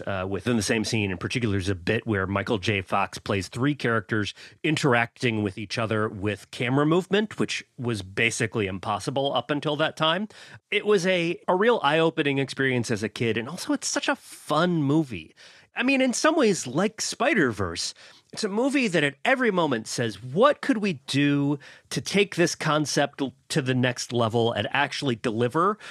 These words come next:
rather than just sort of say, "Well, here's a basic-ass version of it," like everything you get now from the Disneyplex. It's really, it's a movie that actually tries,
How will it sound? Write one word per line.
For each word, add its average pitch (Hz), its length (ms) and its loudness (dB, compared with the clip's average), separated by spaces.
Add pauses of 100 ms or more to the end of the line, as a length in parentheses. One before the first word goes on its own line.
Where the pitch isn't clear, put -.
(120)
rather 139 380 4
than 117 400 0 (300)
just 139 240 -2
sort 131 240 2
of 113 80 -2
say, 123 340 -2
"Well, 156 340 2
here's 170 300 2
a 160 60 2
basic-ass 127 640 0
version 113 360 0
of 90 120 -2
it," 95 260 -2
like 131 300 -2
everything 147 440 -2
you 120 120 2
get 117 200 -2
now 104 240 0
from 98 460 -2 (420)
the 113 120 -6
Disneyplex. 98 760 -2
It's - 240 -6
really, 170 540 2 (880)
it's 160 140 -4
a 180 40 4
movie 208 300 2
that 190 160 2
actually 160 380 0
tries, 123 720 -4